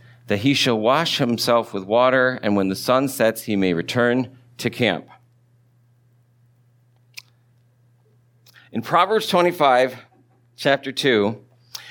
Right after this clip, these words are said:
it says that it is the glory of God to conceal a matter, but the glory of kings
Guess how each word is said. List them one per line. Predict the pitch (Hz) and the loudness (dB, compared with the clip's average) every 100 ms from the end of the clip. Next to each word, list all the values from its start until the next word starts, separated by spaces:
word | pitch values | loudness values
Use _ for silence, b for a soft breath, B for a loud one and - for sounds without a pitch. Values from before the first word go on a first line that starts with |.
| B - | B 0
it | 185 | 0
says | 196 170 160 131 | 2 2 2 2
that | 139 | 0
it | 127 | 0
is | 104 | -2
the | 107 | -4
glory | 117 139 175 175 | 0 2 4 2
of | 117 | 2
God | 131 135 135 | 2 2 0
to | |
conceal | - 113 - 151 180 202 | -8 -10 -2 2 4 4
a | |
matter, | 180 135 123 147 160 - _ _ _ _ _ _ _ _ - | 4 4 4 0 -4 -16 _ _ _ _ _ _ _ _ -6
but | 113 | -4
the | 113 | 0
glory | 135 165 185 | 2 2 0
of | 147 | -2
kings | - 151 147 143 - | -2 0 2 -2 -4